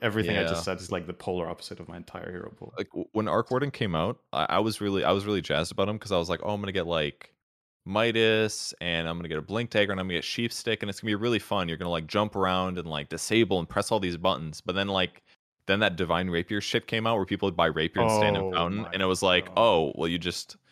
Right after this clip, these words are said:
Speaker 2: that, that's one thing I hate about Dota sometimes is that, like, it's naturally balanced on what the best strategy is. So, like, when something like that comes out that's just far and away the best thing to do, it's
Speaker 1: Mm-hmm.
Speaker 2: like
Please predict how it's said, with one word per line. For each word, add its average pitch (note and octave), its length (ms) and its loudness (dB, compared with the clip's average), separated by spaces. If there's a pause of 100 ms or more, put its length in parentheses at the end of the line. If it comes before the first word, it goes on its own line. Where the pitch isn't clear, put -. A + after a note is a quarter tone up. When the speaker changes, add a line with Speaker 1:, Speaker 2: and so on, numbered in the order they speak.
(340)
Speaker 2:
that, A2 200 4
that's A#2 160 -2
one G2 260 0
thing G2 160 -4
I F2 60 0
hate F2 120 0
about E2+ 200 -2
Dota F#2 160 -2
sometimes G2 420 -6
is F2 60 -8
that, E2 140 0
like, D2+ 340 -4
it's F#2+ 220 -4
naturally F#2 420 0
balanced E2+ 360 0
on F2 80 -4
what E2+ 120 -2
the D#2+ 60 -4
best D#2+ 200 0
strategy E2 420 -4
is. G#2+ 120 -2
So, - 180 -4
like, D#2 220 -2
when F2+ 120 -4
something G2 360 -4
like F2 180 -2
that D#2 180 -4
comes E2+ 240 -6
out E2 160 2
that's D#2+ 160 -4
just E2+ 160 -6 (120)
far A2+ 280 4
and G#2+ 80 0
away F2+ 180 4
the D#2+ 100 -2
best D#2+ 280 -2
thing E2+ 160 -6
to D#2 100 -6
do, D2+ 260 -4 (400)
it's F#2 120 -6
Speaker 1:
Mm-hmm. G2+ 60 2
Speaker 2:
like F#2 200 2